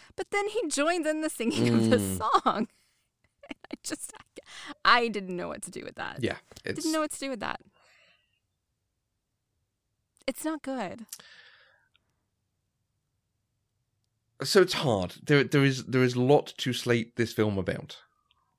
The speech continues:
Speaker 2: And I think I'm going to go for one of your golden cows. Is it golden cows? Sacred cows. Sacred cows.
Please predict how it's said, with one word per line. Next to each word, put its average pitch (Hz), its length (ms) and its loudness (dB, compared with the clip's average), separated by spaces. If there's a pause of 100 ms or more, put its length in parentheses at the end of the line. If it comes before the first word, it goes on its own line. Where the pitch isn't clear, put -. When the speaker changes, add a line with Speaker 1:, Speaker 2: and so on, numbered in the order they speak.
(720)
Speaker 2:
And 123 100 6
I 117 80 6
think 151 360 2
I'm 135 180 2
going 127 240 4
to 117 100 -12
go 117 220 6
for 113 180 -2
one 113 240 2
of 110 100 0
your 110 200 2
golden 101 840 -2
cows. - 580 -12 (280)
Is - 60 -16
it - 60 -16
golden 202 280 0
cows? 233 340 -4
Sacred 233 360 0
cows. - 380 -6
Sacred - 480 -6
cows. 85 320 -6